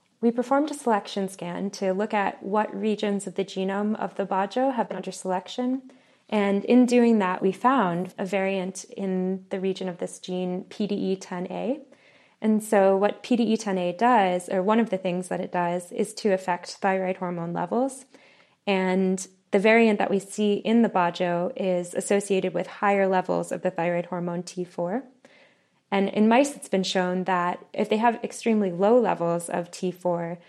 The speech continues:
they have a drastic reduction in spleen size. However, that effect is actually shown to be reversible through a T four injection.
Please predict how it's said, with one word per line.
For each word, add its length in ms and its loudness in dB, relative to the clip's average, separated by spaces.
they 80 -2
have 140 0
a 40 2
drastic 540 0
reduction 400 -4
in 140 -6
spleen 320 -2
size. 440 -6
However, 340 4
that 280 2
effect 360 -2
is 100 -2
actually 240 -2
shown 220 -4
to 80 -16
be 100 -4
reversible 640 0
through 240 0
a 40 0
T 220 -4
four 240 -2
injection. 760 -6